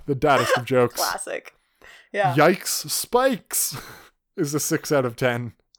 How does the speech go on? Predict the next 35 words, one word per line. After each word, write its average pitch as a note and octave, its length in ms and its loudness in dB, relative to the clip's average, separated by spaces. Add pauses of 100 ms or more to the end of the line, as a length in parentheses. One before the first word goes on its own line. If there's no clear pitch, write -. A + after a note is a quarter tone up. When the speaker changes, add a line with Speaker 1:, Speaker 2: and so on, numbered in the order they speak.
Speaker 2:
<laughs> - 720 -4
Speaker 1:
Delightful. A#2 640 0 (800)
Speaker 2:
I - 60 0
like C4 140 4
that B3+ 80 -6
people A#3 200 -2
are C#4+ 40 2
having A3 180 0
fun G3 220 -2
with G3+ 80 -10
their F3 100 -4
titles, F3+ 260 0
Speaker 1:
Oh, D3 120 6
Speaker 2:
yeah. G#2 380 2
Speaker 1:
yeah, B2+ 100 -2
absolutely. F#2+ 720 -8
Okay. D#3 380 2 (420)
What D#3+ 180 -2
do F#3 60 2
we F#3 60 0
got E3 240 4
coming D3+ 180 2
up C#3 140 2
next A#2+ 240 -6
time, A2 240 -2
Michaela? A2 520 -2
Speaker 2:
We D#4 220 2
have C#4+ 300 0
got A#3 280 2 (420)
an G3+ 140 -6
episode G3 560 -2
called E3+ 400 -2
Never F#3 440 -2
Leave F3 340 -10
Me. D#3+ 280 -10